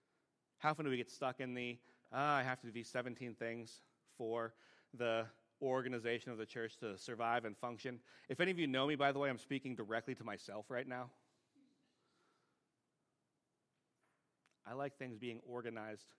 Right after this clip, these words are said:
well. And so sometimes I focus so much on that that I kind of miss the purpose of what we're doing here.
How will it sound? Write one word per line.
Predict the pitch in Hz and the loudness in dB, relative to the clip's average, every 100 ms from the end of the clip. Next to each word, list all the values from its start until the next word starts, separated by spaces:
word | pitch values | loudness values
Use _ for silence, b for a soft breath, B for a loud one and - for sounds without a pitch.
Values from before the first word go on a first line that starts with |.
| _ _ _ _ - | _ _ _ _ -4
well. | 165 - - _ _ b b b b - | -4 -4 -8 _ _ b b b b -14
And | |
so | 110 | -10
sometimes | 104 131 127 123 113 | -4 -4 -2 -4 -4
I | 104 | -6
focus | 127 117 104 | -4 -6 -6
so | 135 | -8
much | 117 110 | -6 -8
on | 107 | -6
that | 117 117 | -6 -6
that | 101 | -10
I | |
kind | - - | -10 -8
of | 101 | -8
miss | 98 117 - - - _ _ _ _ _ _ _ | -8 -8 -10 -20 -20 _ _ _ _ _ _ _
the | - | -18
purpose | - 156 110 - | -10 -10 -10 -16
of | 101 | -14
what | 120 | -14
we're | 104 | -14
doing | 95 123 104 85 | -12 -10 -10 -14
here. | 92 - | -20 -20